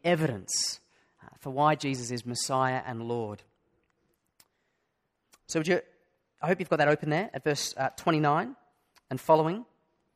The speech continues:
Uh, but before we can make sense of this, we're gonna just wind back the clock a little bit to set the scene for this idea of fulfillment of where the Messiah fits in. Um, so if you know anything about the Old Testament, you'll know that the golden era,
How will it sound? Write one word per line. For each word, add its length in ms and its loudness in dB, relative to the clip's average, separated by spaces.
Uh, 60 -14
but 80 -8
before 180 -2
we 60 6
can 100 4
make 160 6
sense 260 4
of 60 -6
this, 180 -2
we're 60 0
gonna 140 4
just 120 -4
wind 280 8
back 120 4
the 60 -4
clock 220 0
a 60 0
little 180 2
bit 320 -4
to 80 -10
set 360 -2
the 100 -4
scene 400 0
for 380 2
this 200 -4
idea 220 2
of 80 2
fulfillment 720 0
of 80 -4
where 120 0
the 80 0
Messiah 520 2
fits 280 -6
in. 280 -2
Um, 120 -6
so 160 6
if 180 2
you 60 6
know 80 10
anything 240 6
about 160 8
the 80 6
Old 140 4
Testament, 440 0
you'll 160 4
know 200 10
that 160 2
the 60 0
golden 580 4
era, 520 8